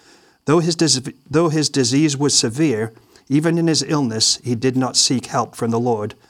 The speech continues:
but only from the physicians." So that trait in Asa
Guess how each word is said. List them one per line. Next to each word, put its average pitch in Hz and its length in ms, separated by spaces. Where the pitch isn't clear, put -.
but 123 100
only 131 220
from 120 180
the 120 80
physicians." 120 720
So 127 320
that 170 140
trait 170 300
in 139 140
Asa 135 400